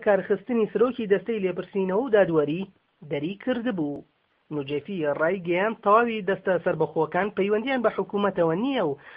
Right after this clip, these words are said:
ڕاستەوخۆ لەلایەن پەرلەمانەوە دیاری دەکرێن و هەروەها لە کاریشیان لا دەبرێن. ئەم بەرپەرچەی نوجێفی لە کاتێکدا بوو کە مالیکی بڕیاریدا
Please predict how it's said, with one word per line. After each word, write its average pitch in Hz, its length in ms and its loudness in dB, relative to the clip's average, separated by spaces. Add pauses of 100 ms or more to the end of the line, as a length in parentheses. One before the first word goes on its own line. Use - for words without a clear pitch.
(160)
ڕاستەوخۆ 190 540 2 (140)
لەلایەن 180 360 0
پەرلەمانەوە 196 640 2 (120)
دیاری 208 340 2
دەکرێن 175 340 0
و 147 160 -4
هەروەها 160 380 2 (380)
لە 196 160 2
کاریشیان 208 500 0 (100)
لا 247 180 0
دەبرێن. 156 360 -2 (260)
ئەم 277 140 2 (100)
بەرپەرچەی 165 520 -2
نوجێفی 160 440 -4
لە 151 160 2
کاتێکدا 185 440 0
بوو 160 200 -4
کە 170 140 2
مالیکی 156 480 -4
بڕیاریدا 190 560 0